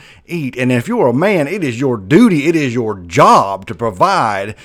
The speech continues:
for your family. The Bible says if a man won't provide for his family, for those of his own house, he is worse than an infidel.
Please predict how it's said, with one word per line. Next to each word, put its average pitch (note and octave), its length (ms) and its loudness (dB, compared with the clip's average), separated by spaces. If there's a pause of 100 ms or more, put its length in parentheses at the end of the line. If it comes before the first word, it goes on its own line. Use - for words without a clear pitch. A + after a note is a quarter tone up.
(140)
for C3+ 240 -2
your A#2 200 0
family. A2+ 760 -2 (180)
The B2 120 0
Bible F3+ 560 0
says G2+ 540 -8 (180)
if G#2+ 120 -6
a A2 80 -4
man F3+ 300 2
won't F3 140 -2
provide D#3 560 -2
for A#2 180 -6
his G#2+ 140 -6
family, D#3 520 -2
for A2+ 140 -8
those C#3+ 260 2
of A2+ 100 -4
his A2+ 140 -2
own G3 220 0
house, A2 320 -4
he A#2 140 -10
is F#2+ 180 -12
worse C#3+ 720 2 (400)
than B2 240 0
an A#2+ 120 0
infidel. F2+ 800 -4